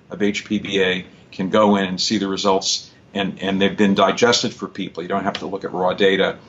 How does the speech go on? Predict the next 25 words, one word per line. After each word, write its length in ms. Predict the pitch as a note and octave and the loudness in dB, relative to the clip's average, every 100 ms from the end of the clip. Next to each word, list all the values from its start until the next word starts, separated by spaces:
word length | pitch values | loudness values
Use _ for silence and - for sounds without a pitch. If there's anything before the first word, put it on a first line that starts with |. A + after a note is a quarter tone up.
| - - - | -20 -18 -4
and 160 | G2+ | 2
it'll 160 | G2 F#2+ | 4 2
tell 260 | F#2+ A#2+ A#2 | 2 4 4
you, 220 | G#2+ G2 F#2+ | 4 2 -2
you 80 | G#2 | -4
know, 100 | F2+ | -2
basically 580 | F#2 G#2+ A#2+ G#2+ G2 | 0 2 0 -2 -2
what 420 | F#2 - A2 G#2 A2 | -4 -4 -2 0 4
motivates 580 | A2+ B2 G2+ F2+ - | 4 4 2 -2 -6
people. 360 | - E2+ - - _ _ _ - | -10 -12 -14 -20 _ _ _ -2
And 140 | G#2 | 2
this 140 | A#2 | 2
can 160 | - G#2+ | 2 0
help 260 | G#2 G2+ G2+ | 2 0 0
you 100 | F2+ | -4
with 220 | F#2 - | -6 -8
your 140 | F#2+ | -6
sales, 420 | - G2 F#2+ B2 | 0 2 4 4
and 100 | A2+ | 4
it 40 | G2 | 0
can 160 | G#2 | 0
help 200 | G2+ A2 | 0 0
you 120 | G#2 A2 | 0 0
even 240 | G#2 G2+ | 2 0
in, 180 | G2 | -2